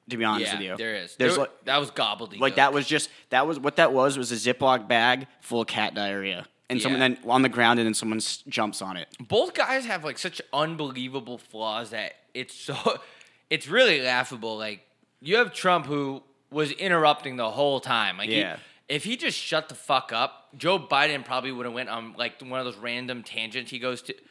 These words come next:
Speaker 2: he talks about.
Speaker 1: Where you just
Speaker 2: Like,
Speaker 1: can't find what he's trying to say.
Speaker 2: Yeah, like, Joe, if, if Trump would just shut the fuck up and not interrupt, Biden would have probably just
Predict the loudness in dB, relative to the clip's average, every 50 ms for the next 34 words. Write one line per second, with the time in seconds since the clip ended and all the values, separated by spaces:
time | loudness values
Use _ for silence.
0 | _ _ -10 -10 -6 -2 -2 -2 -2 -2 -2 -2 0 2 2 2 0 0 -2 -2
1 | -2 -2 -2 0 0 0 0 0 -2 -2 -2 0 -2 -4 -6 -6 -8 -10 -10 -10
2 | -8 -8 -8 -8 -8 -8 -8 -8 -8 -10 -10 -14 _ _ 0 4 6 6 6 6
3 | 2 0 -2 -2 0 0 0 0 -2 -6 -8 -16 _ _ _ _ -8 -8 -6 -6
4 | -8 -4 2 2 2 2 2 -4 -10 -6 -6 -6 -4 -4 -8 -10 -10 -10 -14 -16
5 | _ _ _ _ _ -12 -10 -10 -6 -2 0 0 0 0 -4 -12 -8 -2 -2 -2
6 | -2 -2 -4 -4 -4 -4 -6 -20 _ _ _ _ _ _ _ _ _ _ -14 -10
7 | -4 0 0 2 2 0 -2 -4 -4 -2 -2 -4 -4 -6 -8 -20 _ _ _ _
8 | 2 2 4 4 2 0 -2 -2 -2 0 -2 -2 0 0 2 2 2 0 -2 -4
9 | -4 -6 -8 -12